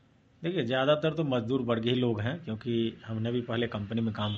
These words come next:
किया है, तो इन्हीं लोगों से हमारी जो है जान पहचान है। यूपी बिहार के ही प्रवासी लोग हैं।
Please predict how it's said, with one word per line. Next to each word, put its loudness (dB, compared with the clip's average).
किया -4
है, -10
तो -8
इन्हीं -2
लोगों -2
से -8
हमारी -6
जो -6
है -4
जान -6
पहचान -8
है। -10
यूपी -2
बिहार -2
के -6
ही -2
प्रवासी -8
लोग -8
हैं। -14